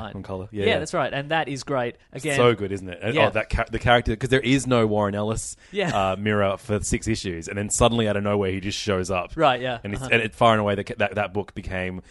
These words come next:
Speaker 2: hard to follow monthly. It just suddenly, the narrative is, like, way easier to follow
Speaker 1: Yeah, huh.
Speaker 2: once it's
Speaker 1: Mm.
Speaker 2: himself in there.
Speaker 1: Yeah.
Speaker 2: What's that character's name? I can't remember. The investigator.
Speaker 1: Yeah,
Speaker 2: Uh,
Speaker 1: uh,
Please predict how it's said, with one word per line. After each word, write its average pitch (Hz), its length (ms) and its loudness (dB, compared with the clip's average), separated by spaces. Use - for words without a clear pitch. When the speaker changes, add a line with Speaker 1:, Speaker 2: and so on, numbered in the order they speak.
Speaker 2:
hard 98 260 -4
to 95 80 -8
follow 92 300 -6
monthly. 90 540 -10
It 92 140 -14
just 98 140 -8
suddenly, 95 260 -6
the 92 140 -8
narrative 92 400 -4
is, 90 100 -10
like, 87 140 -10
way 98 340 -6
easier 90 160 -8
to 87 80 -10
follow 87 420 -6
Speaker 1:
Yeah, 127 140 -6
huh. 117 140 -10
Speaker 2:
once 95 300 -6
it's - 280 -16
Speaker 1:
Mm. - 40 -18
Speaker 2:
himself 85 420 -10
in 80 140 -12
there. 82 180 -16
Speaker 1:
Yeah. 123 180 -12
Speaker 2:
What's 117 120 -12
that 104 100 -8
character's 104 260 -14
name? 104 180 -10
I 98 40 -16
can't 76 160 -16
remember. 73 260 -18
The 82 140 -12
investigator. 80 760 -12
Speaker 1:
Yeah, 135 420 -6
Speaker 2:
Uh, - 40 -12
Speaker 1:
uh, 113 600 -12